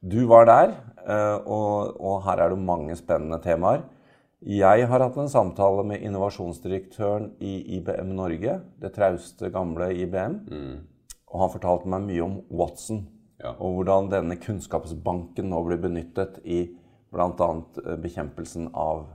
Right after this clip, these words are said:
Speaker 1: eh, kreft. Det er mye som skjer på e-helse. Kan ikke du sette dette litt i system for oss?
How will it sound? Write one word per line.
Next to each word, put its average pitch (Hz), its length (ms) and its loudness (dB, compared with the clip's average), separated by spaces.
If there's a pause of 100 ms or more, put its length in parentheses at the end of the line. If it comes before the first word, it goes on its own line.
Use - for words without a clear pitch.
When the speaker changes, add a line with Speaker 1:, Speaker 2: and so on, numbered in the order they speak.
(460)
Speaker 1:
eh, 82 160 -16
kreft. - 520 -16 (1000)
Det 92 160 2
er 98 140 4
mye 107 340 0
som 107 160 -6
skjer 90 300 -2
på 98 100 0
e-helse. 87 420 -2
Kan 104 200 -4
ikke 107 140 -4
du 98 120 -4
sette 98 340 -6
dette 85 300 -6
litt 82 260 -10
i 87 120 -4
system 65 520 -8
for 80 200 -8
oss? - 220 -20